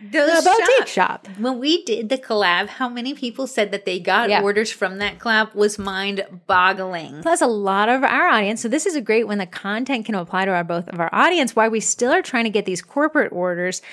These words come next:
Speaker 2: Our audience is like, "I didn't know that's what that place was for."
Speaker 1: Yeah.
Speaker 2: So we can still connect
Speaker 1: You
Speaker 2: with our
Speaker 1: become a,
Speaker 2: audience.
Speaker 1: a resource
Speaker 2: Resource.
Speaker 1: to your audience and a resource now to your potential corporate client 'cause you're saying, "Hey, corporate client,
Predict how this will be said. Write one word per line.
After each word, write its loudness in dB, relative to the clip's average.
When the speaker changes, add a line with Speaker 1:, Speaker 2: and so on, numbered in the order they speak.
Speaker 2:
Our 4
audience 4
is -4
like, -2
"I -2
didn't -4
know -2
that's -2
what -4
that -2
place -6
was -10
for." -8
Speaker 1:
Yeah. 2
Speaker 2:
So 2
we 2
can 0
still 2
connect 0
Speaker 1:
You 0
Speaker 2:
with 4
our 4
Speaker 1:
become 4
a, 4
Speaker 2:
audience. 0
Speaker 1:
a 2
resource -2
Speaker 2:
Resource. -2
Speaker 1:
to -6
your 2
audience -2
and -2
a 2
resource -2
now 2
to -8
your -2
potential -6
corporate -6
client -6
'cause -4
you're 0
saying, 0
"Hey, -2
corporate -6
client, -4